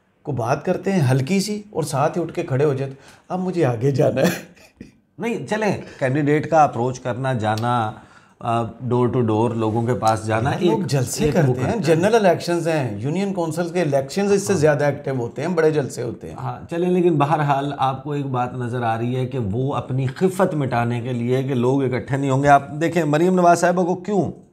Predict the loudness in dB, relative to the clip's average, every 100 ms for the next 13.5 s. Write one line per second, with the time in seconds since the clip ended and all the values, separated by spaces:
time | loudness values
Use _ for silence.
0 | _ _ _ _ -20 -8 0 4 6 4
1 | 2 0 2 2 2 -2 -2 -2 0 -2
2 | -2 -4 -6 -6 -6 -4 -6 -6 -4 -4
3 | -6 -8 -14 _ _ _ _ _ _ -20
4 | -6 2 4 4 6 8 6 4 0 0
5 | 0 0 0 0 0 2 2 0 -2 -2
6 | 0 0 0 0 -2 -2 -2 -2 -2 -4
7 | -2 -2 -2 0 2 2 2 -2 -6 -10
8 | -18 -10 -8 -4 -2 0 2 2 2 0
9 | -2 -2 2 4 4 6 6 6 6 4
10 | 4 4 2 0 -6 -10 -6 -4 -2 0
11 | 2 2 2 2 0 -2 2 6 6 4
12 | -2 -4 -4 -2 -2 -2 -4 -6 -6 -6
13 | -8 -8 -10 -12